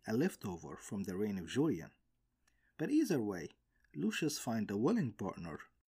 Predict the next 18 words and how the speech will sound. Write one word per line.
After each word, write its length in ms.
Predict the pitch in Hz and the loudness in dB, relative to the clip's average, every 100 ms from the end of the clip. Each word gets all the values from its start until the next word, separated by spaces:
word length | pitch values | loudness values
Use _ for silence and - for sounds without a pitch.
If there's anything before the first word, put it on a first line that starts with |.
| - | -6
in 100 | 113 | -4
enforcing 600 | 95 95 147 143 - 92 | -4 -2 0 0 -2 -8
his 220 | - 92 101 | -4 -4 -2
will. 260 | 117 - - - _ _ _ _ _ _ _ - | -4 -6 -14 -20 _ _ _ _ _ _ _ -2
A 80 | |
display 440 | 139 135 - 202 311 | 0 0 0 2 2
of 180 | 240 151 | 2 0
naked 340 | 170 - 160 | 0 0 -2
force 520 | - 104 95 - - - | -2 -2 -2 -6 -12 -8
was 140 | 107 - | -8 -6
accomplished 800 | 107 - 160 160 113 90 - - - | -8 2 2 2 0 -4 -8 -16 -8
by 120 | - 120 | -2 0
having 440 | - 214 233 175 | 0 0 0 0
those 260 | 127 113 - | 0 -2 -4
killed 340 | - 202 180 | -4 -2 2
in 140 | 127 | 2
the 100 | 110 | 2
riot 500 | 95 92 87 82 - | 0 0 -2 -6 -10